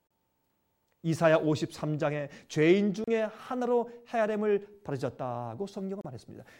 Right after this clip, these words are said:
예수님이 죄 자체가 되었고 우리 대신해서 죄인처럼 돌아가신 것입니다. 그런데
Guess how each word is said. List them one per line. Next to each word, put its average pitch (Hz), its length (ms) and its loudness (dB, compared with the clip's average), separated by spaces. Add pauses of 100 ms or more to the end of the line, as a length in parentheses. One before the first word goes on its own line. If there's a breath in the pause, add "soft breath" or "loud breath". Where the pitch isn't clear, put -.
예수님이 151 480 0 (160)
죄 139 580 2
자체가 247 540 0
되었고 247 540 0 (200 loud breath)
우리 185 320 -4
대신해서 170 440 -2
죄인처럼 277 1080 0
돌아가신 202 340 0
것입니다. 123 320 -12 (960)
그런데 165 420 4